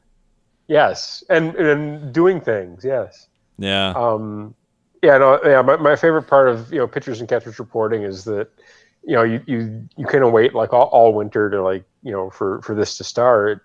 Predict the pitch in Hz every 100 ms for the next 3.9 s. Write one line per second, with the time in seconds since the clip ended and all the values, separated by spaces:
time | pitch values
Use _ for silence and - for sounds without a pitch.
0 | - 110 120 113 104 131 - 120 104 98
1 | _ 131 - - - - 92 107 98 98
2 | 90 95 92 - 98 - 95 85 95 85
3 | 85 85 92 - 90 87 87 98 90